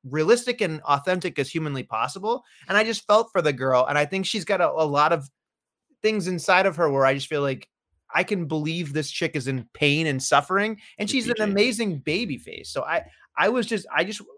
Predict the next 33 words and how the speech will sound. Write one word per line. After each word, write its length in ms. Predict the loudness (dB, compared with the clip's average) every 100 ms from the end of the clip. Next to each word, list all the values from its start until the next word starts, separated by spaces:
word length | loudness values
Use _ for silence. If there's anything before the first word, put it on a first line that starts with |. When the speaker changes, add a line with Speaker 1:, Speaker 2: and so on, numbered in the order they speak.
| -18
Speaker 1:
we 140 | -4 2
don't 240 | 2 2
necessarily 560 | -4 -4 -2 2 2 4
always 300 | 2 2 0
bring 200 | -2 -2
up 120 | 0
how 100 | 0
great 300 | 0 -4 -2
Liv 180 | -4 -4
is 140 | -6
in 80 | -10
this 100 | -8
program, 480 | -4 -2 -2 -6 -8 -16 _
so 140 | 2
I 40 | 2
just 140 | 4
wanted 140 | 2 2
to 80 |
make 160 | 4 4
sure 120 | 4
that 120 | 4
I 80 | 4
said 260 | -2 0 2
it 140 | 2
because 280 | 0 -4 -4
the 100 | -2
Speaker 2:
Isn't 120 | 2
Speaker 1:
rest 180 | 0 4
of 60 | 4
the 60 |
Speaker 2:
Josh 140 | 4 2
Speaker 1:
thing 100 | 0
Speaker 2:
a, 180 | -2